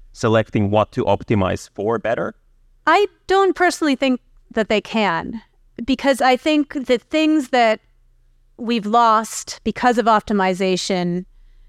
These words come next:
Speaker 2: um, are sort of lost outside of the, the frame of, of optimization itself. And the more we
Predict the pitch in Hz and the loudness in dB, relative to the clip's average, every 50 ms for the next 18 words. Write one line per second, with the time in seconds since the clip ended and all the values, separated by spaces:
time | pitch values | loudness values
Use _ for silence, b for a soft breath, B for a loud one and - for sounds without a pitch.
0 | - - - - - _ - 220 208 196 190 180 170 175 170 175 - - 214 226 | -20 -20 -20 -20 -12 _ -2 0 2 2 2 0 0 -2 -4 -6 -6 -6 -6 -4
1 | - 277 247 208 220 240 240 254 247 - - 220 214 - - - 214 208 208 202 | -2 -2 -2 0 2 2 4 2 2 2 0 0 0 -2 -2 0 0 0 0 0
2 | 196 180 196 190 196 190 202 - - - 190 185 185 185 185 180 175 175 180 - | 0 -2 -2 -2 -2 -4 -6 -6 -4 -4 -2 -2 -2 -2 -2 -2 -2 -4 -4 -6
3 | - - - 180 175 175 175 175 190 - - _ _ _ _ _ _ _ - 226 | -8 -8 -6 -4 -2 -2 -2 -4 -8 -12 -18 _ _ _ _ _ _ _ -4 -2
4 | 190 214 196 208 - 214 190 190 185 - 196 185 175 - - 180 170 170 - - | 0 2 2 0 0 0 0 0 0 0 0 -2 -2 -2 -4 -4 -6 -6 -6 -6
5 | - 175 165 - - - - - - _ _ _ _ - - _ - 220 220 220 | -6 -4 -4 -4 -6 -10 -14 -20 -20 _ _ _ _ -20 -20 _ -4 -2 0 0
6 | 214 208 208 202 196 196 196 196 196 196 - - - - _ _ _ _ _ _ | 2 2 0 0 0 -2 -2 -2 -4 -6 -8 -12 -14 -18 _ _ _ _ _ _
7 | _ _ _ _ _ - 233 233 247 277 285 285 285 277 262 240 214 240 226 220 | _ _ _ _ _ -4 0 0 2 4 4 4 4 4 2 2 0 0 0 2
8 | 220 220 214 208 202 208 - | 2 0 0 0 0 -2 -4